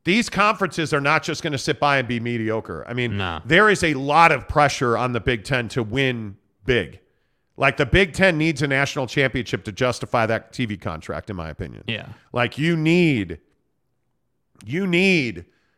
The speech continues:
Speaker 1: games of consequence on Saturday nights on N B C. Like, you've gotta have that. And I think Fickell and Rhule make that possible, but look at the Pac-twelve.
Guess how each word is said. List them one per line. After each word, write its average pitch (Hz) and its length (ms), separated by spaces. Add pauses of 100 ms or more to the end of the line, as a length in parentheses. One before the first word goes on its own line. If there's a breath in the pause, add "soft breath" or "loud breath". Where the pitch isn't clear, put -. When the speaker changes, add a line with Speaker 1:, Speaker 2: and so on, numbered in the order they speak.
(280)
Speaker 1:
games 165 340
of 139 120
consequence 139 920 (100)
on 123 140
Saturday 127 460
nights 113 340
on 110 140
N 104 100
B 92 100
C. 87 320 (460)
Like, 113 260
you've 156 180
gotta 143 300
have 113 300
that. 151 420 (340 soft breath)
And 147 180
I 139 160
think 165 300
Fickell 160 420
and 135 140
Rhule 147 220
make 135 280
that 123 200
possible, 123 460
but 120 240
look 151 200
at 202 60
the 208 60
Pac-twelve. 170 640